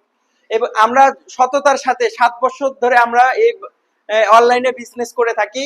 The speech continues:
এবং বাইক কন্ডিশনের মাধ্যমে বাইকগুলো দিয়ে থাকি। আপনারা আপনাদের পছন্দ বাইকটি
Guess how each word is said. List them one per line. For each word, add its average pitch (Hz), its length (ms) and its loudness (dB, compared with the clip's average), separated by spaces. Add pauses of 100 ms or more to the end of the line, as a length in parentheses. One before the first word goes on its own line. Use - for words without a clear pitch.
(160)
এবং 233 240 -4
বাইক 214 360 4
কন্ডিশনের 240 480 -4
মাধ্যমে 240 340 -4
বাইকগুলো 214 440 0
দিয়ে 220 200 -4
থাকি। 185 280 -8 (180)
আপনারা 247 400 0
আপনাদের 233 420 0
পছন্দ 262 380 -4
বাইকটি 226 340 -2